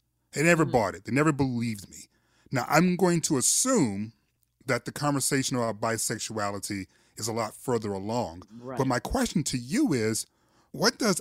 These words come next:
Speaker 1: our community, the L and the G and the T and the Q, what do we get wrong still about bisexuality?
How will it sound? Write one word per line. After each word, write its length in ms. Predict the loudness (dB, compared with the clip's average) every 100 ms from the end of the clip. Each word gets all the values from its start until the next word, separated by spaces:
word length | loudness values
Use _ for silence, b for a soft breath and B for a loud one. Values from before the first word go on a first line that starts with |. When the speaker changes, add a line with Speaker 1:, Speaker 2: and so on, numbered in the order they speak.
| 0
Speaker 1:
our 320 | 6 8 6
community, 720 | 4 -2 -4 -4 -6 -10 -14 -12
the 100 | -12 -6 2
L 460 | 6 6 6 2 -4
and 120 | -4
the 100 | -4 -4
G 440 | -2 0 -2 -4
and 140 | -6
the 60 | -4
T 420 | -2 0 -2 -4
and 100 | -8
the 60 | -8
Q, 300 | -2 0 0 B 6
what 180 | 6
do 140 | 6 4
we 140 | 2
get 200 | 2 0 0 4
wrong 420 | 6 6 4 2
still 400 | 0 0 0 0
about 280 | 2 2 4
bisexuality? 920 | 4 4 0 -2 -2 -2 -2 -8 -16